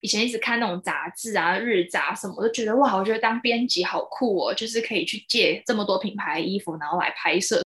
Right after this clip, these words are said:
所以我才想说，大学毕业之后我也想要做编辑，服装漂亮有关。但是那时候就觉得读经济其实跟这个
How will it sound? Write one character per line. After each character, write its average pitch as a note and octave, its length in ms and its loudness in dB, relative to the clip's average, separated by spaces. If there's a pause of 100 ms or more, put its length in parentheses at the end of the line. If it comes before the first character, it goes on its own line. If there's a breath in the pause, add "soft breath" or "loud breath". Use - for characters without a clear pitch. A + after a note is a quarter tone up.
(300)
所 D#4+ 160 4
以 - 40 8
我 C4 40 8
才 G3 220 2
想 G3 240 -2
说， F3 400 0 (100)
大 A3+ 160 0
学 F3 160 -2
毕 G#3 180 -8
业 G3 140 2
之 F3 200 -4
后 F#3 180 -2
我 F3 100 2
也 F3 80 2
想 E3 220 -2
要 D3+ 80 -14
做 G3 260 2
编 F3 320 2
辑， - 240 -2 (380)
服 G3+ 160 -2
装 G#3+ 220 0
漂 G#3+ 200 2
亮 F#3 200 0
有 - 100 -2 (160)
关。 - 240 -2 (760 loud breath)
但 F#4 140 2
是 F#4 120 4
那 F4+ 120 6
时 C#4+ 140 4
候 C4 180 6
就 C#4 140 2
觉 A3 180 0
得 F#3+ 200 2 (200)
读 F#3 160 0
经 G3 260 -2
济 G#3+ 160 2
其 F#3 180 2
实 F3+ 60 6
跟 F#3+ 200 4
这 G#3 120 2
个 F#3 240 2